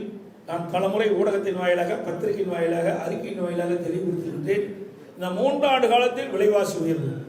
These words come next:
சட்ட ஒழுங்கு சீர்குலைவு, அது மட்டுமல்ல, எந்த ஒரு புதிய திட்டத்தையும் தமிழகத்துக்கு கொடுக்கவில்லை. இன்றைக்கு தமிழகத்துல திமுகவை, திமுக மற்றும் அந்த கூட்டணி கட்சி சேர்ந்த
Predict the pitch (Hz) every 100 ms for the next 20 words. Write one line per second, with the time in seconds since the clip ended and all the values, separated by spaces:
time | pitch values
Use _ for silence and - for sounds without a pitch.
0 | - - - - 202 214 214 262 240 247
1 | 277 294 - - - - - - - -
2 | - - 226 190 185 151 120 - - -
3 | - - - - - - - - - -
4 | - - 170 202 226 226 220 220 214 247
5 | 294 339 320 311 262 302 285 233 247 220
6 | 285 - 185 196 202 202 190 - - 175
7 | 170 156 135 - - - - - - -
8 | - - - - - - 160 202 - 185
9 | 170 170 - - - 160 180 240 220 214
10 | 202 220 214 - - - - - - -
11 | - 233 277 262 247 226 208 202 202 -
12 | - 214 233 214 - 233 214 190 190 185
13 | 190 196 202 190 - 175 170 175 165